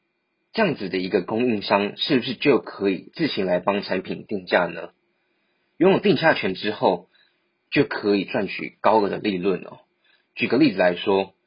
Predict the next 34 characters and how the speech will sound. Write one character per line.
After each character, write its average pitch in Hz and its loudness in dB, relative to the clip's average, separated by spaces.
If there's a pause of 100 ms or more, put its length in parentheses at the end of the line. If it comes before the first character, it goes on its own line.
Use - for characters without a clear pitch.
(440)
假 104 4
如 107 0
全 117 -6
世 170 -6
界 156 2
的 104 0
卫 113 0
生 107 -6
纸 - -18 (600)
就 - 0
这 196 -6
么 110 -6
一 110 -6
家 113 -2
公 107 -6
司 - -16
来 90 -6 (220)
在 113 -4
进 120 -10
行 - -12
制 180 -8
造， - -4 (1200)
这 214 -2
样 156 2
子 113 -2
的 92 -2
情 95 -6
况 113 -2
之 104 -2
下， - 0 (360)
这 - -2
家 165 6
公 147 0
司 135 -4